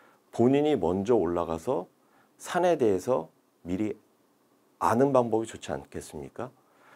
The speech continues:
산에 대해서 미리 한번 쭉 올라가서 보시고,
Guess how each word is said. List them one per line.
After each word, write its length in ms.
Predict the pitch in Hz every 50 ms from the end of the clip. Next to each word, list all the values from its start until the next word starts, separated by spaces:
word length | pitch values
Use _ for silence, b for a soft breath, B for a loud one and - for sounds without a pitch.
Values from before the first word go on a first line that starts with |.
| b b b b b b
산에 360 | - - - 143 156 160 143
대해서 260 | 135 127 113 120 123
미리 220 | 95 92 92 101
한번 380 | 104 98 98 95 98 98 95 92 -
쭉 200 | - 127 123 90
올라가서 440 | 82 87 92 85 82 87 85 92 85 -
보시고, 480 | - 85 78 - - - - 73 69